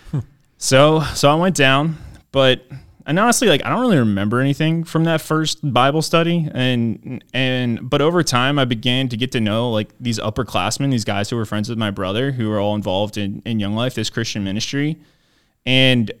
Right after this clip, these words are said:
Speaker 2: I realized that they actually loved me, even though I literally had nothing to offer them, right? Like, my other crew of friends that I had, like, I, you know, I could be the funny one, or I could, you know, do, do whatever that made,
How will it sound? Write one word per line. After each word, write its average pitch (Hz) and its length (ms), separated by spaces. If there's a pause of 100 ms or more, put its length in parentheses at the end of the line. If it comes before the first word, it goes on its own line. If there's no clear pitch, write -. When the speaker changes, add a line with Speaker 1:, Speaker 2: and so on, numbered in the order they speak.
Speaker 2:
I 123 60
realized 165 420
that 160 100
they 160 140
actually 151 460
loved 117 400
me, 196 320 (200)
even 160 220
though 160 120
I 156 100
literally 135 480
had 131 160
nothing 110 340
to 104 60
offer 98 360
them, - 300 (340)
right? 135 220
Like, 131 160
my 151 160
other 165 300
crew 160 260
of 135 80
friends 117 540
that 131 160
I 120 100
had, 113 420
like, 110 320 (200)
I, 120 640
you 113 100
know, 107 140
I 113 80
could 113 560
be 131 160
the 123 80
funny 120 320
one, 113 540
or 110 120
I 107 120
could, 110 400
you 117 120
know, 107 140
do, 107 220
do 175 280
whatever 131 460
that 123 180
made, 123 420